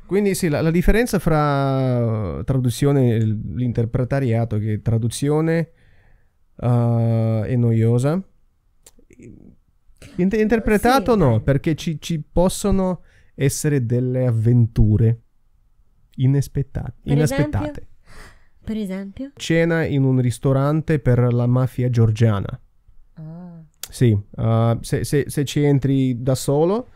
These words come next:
Speaker 1: vedi, ehm, eh, Mercedes parcheggiati tu-, tutti neri, G-Wagons, classe S, e poi, ehm,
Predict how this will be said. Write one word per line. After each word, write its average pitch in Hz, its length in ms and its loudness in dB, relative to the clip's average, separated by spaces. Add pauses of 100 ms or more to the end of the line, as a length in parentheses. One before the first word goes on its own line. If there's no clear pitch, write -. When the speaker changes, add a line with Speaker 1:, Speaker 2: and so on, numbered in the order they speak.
(840)
Speaker 1:
vedi, 123 920 0
ehm, 113 400 -2
eh, 113 300 -2
Mercedes 131 760 -4 (1040)
parcheggiati 117 600 -4
tu-, 107 240 -6
tutti 120 320 -4
neri, 110 500 0 (920)
G-Wagons, 117 1080 -2 (1000)
classe 123 560 -4
S, 123 340 -6 (1000)
e 127 440 0
poi, 143 540 0
ehm, 110 1500 -4